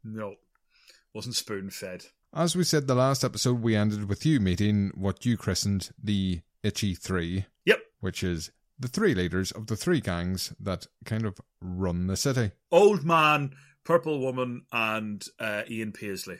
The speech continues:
Speaker 1: That was them, wasn't it?
Speaker 2: That was them.
Speaker 1: Yes.
Speaker 2: And on meeting them, Ichiban's a bit fucking annoyed being used as a scapegoat for war.
Speaker 1: Yeah, I, I recall. I
Speaker 2: Yeah,
Speaker 1: recall.
Speaker 2: and then it turns out they're all in cahoots together anyway,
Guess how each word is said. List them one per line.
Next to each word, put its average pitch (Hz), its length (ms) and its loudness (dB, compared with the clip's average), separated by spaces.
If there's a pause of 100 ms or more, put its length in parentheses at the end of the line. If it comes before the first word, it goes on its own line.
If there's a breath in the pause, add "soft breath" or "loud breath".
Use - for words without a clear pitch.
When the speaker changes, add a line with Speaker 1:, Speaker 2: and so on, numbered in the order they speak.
Speaker 1:
That 131 160 -2
was 120 140 -10
them, 95 240 -10
wasn't 165 220 -10
it? - 40 -16 (100)
Speaker 2:
That 90 240 -2
was 123 180 0
them. 151 400 2
Speaker 1:
Yes. 101 440 -6
Speaker 2:
And 185 340 0 (240)
on 185 220 0
meeting 165 280 2
them, 110 300 0 (180)
Ichiban's 123 480 2
a 113 40 2
bit 123 200 0
fucking - 440 0
annoyed 110 500 4 (460)
being 117 240 4
used 101 680 2 (180)
as 87 160 -6
a - 40 -2
scapegoat - 580 -2
for - 260 -6
war. 90 680 2 (120)
Speaker 1:
Yeah, 220 320 2 (140)
I, 127 220 0
I 110 140 0
recall. 175 680 4 (180)
I 123 140 -8
Speaker 2:
Yeah, 101 280 2
Speaker 1:
recall. 90 200 0
Speaker 2:
and 101 140 4
then 101 100 4
it 98 100 0
turns 104 260 0
out 95 200 -2
they're 92 180 0
all 87 180 0
in 87 280 -2
cahoots 90 500 -6
together 90 480 -4
anyway, 101 480 2